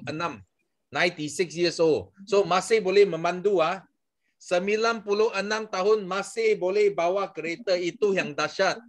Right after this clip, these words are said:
Okey? Ah, so sampai, sampai dekat Jepun, ah,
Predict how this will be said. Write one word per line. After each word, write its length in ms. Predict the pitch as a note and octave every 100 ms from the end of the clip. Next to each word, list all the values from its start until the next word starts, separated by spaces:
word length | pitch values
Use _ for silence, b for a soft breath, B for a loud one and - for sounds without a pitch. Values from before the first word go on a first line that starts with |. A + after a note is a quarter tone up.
| A3+ _ -
Okey? 560 | D3 D#3+ A3 A3 G#3+ b b
Ah, 320 | D3 E3+ D#3+
so 240 | C#3+ A3+ A3
sampai, 720 | A3 G3+ G3 D3+ E3 G#3 - _ -
sampai 480 | G3 G3+ G3 A3
dekat 320 | F#3+ F#3 A3 D#3+
Jepun, 480 | D#3+ D3+ A3 G#3
ah, 240 | E3+ F#3+